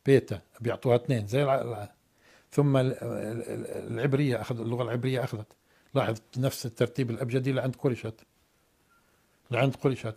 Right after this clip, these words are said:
وكان عندنا إحصائيات بثلاثتاشر لغة موجودة في العالم أخذت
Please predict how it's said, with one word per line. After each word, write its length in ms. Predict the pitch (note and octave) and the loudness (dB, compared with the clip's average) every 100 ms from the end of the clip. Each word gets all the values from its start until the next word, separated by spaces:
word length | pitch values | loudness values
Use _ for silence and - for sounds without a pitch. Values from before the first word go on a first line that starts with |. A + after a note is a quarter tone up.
| _ - _ _ - | _ -20 _ _ -10
وكان 560 | B2+ B2 B2 - D3 | -6 0 0 2 0
عندنا 380 | C3+ C#3 C3 C3 | 2 2 2 0
إحصائيات 600 | - - B2 B2 D3 C#3+ - | -4 -4 -2 0 0 -2 -8
بثلاثتاشر 800 | A#2 A2 C3 A2+ - A#2+ - A#2 | -8 -4 -2 -2 0 -2 0 -2
لغة 360 | A2 G2+ A#2+ - _ _ _ _ - | -2 -6 -10 -16 _ _ _ _ -2
موجودة 480 | A2 G#2 A2 A2+ D3+ _ _ _ | 0 0 0 0 -4 _ _ _
في 80 | - | -4
العالم 420 | A2 B2+ B2+ C3+ - | 0 2 2 0 -2
أخذت 600 | D#3+ B2 C3 - - | -2 0 0 -2 -8